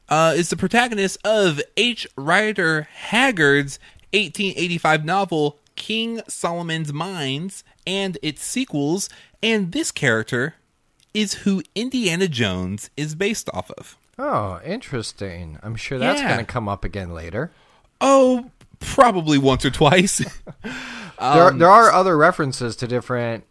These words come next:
Speaker 2: novels where the characters don't appear as well. Uh, I mean, there are loose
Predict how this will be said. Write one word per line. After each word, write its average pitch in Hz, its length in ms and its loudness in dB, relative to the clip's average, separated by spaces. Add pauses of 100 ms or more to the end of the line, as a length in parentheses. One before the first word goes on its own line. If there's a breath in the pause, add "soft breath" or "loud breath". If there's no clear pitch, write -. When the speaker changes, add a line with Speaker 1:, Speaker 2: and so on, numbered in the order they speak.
(100)
Speaker 2:
novels 127 560 0
where 120 80 -4
the 107 80 -8
characters 151 560 -2
don't 107 180 -6
appear 123 560 -2
as 98 180 -6
well. 139 400 4 (360 loud breath)
Uh, 139 240 6
I 156 60 2
mean, 147 100 -2
there 139 160 6
are 135 80 6
loose 147 600 -2